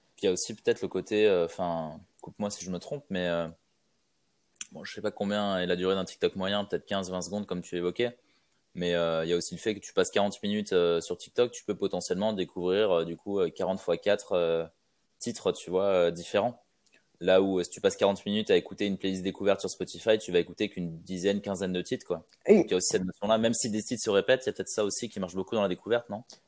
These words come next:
Speaker 2: Ouais, il y a, il y a forcément plus de volume, je suis d'accord. Théoriquement, il y a,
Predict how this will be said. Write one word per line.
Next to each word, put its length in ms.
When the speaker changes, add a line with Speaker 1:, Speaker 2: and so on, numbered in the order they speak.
Speaker 2:
Ouais, 180
il 100
y 80
a, 220
il 80
y 60
a 40
forcément 380
plus 180
de 80
volume, 300
je 60
suis 140
d'accord. 300
Théoriquement, 380
il 80
y 20
a, 80